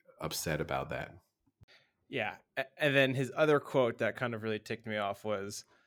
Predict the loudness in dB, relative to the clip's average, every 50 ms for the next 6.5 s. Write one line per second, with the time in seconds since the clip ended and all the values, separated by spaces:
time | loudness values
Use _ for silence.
0 | _ _ _ _ _ _ _ -8 -6 -2 -2 -2 -2 -2 -2 -6 -6 -6 -8 -8
1 | -10 -10 -12 -12 -6 -4 -4 -4 -4 -6 -8 -8 -6 -2 2 2 4 4 2 0
2 | 0 -2 -2 -2 -2 -6 -4 -2 -2 -2 -2 0 0 0 0 0 -2 -6 -4 0
3 | 0 0 0 0 -2 -4 -6 -10 _ _ _ _ _ _ _ _ _ _ _ _
4 | _ _ _ _ _ _ _ _ _ _ _ _ _ _ _ -6 -4 -2 -2 0
5 | 2 4 6 6 6 6 2 0 -2 0 0 0 0 0 -2 -6 _ -4 -2 0
6 | 0 0 0 0 0 0 -2 -4 -8 _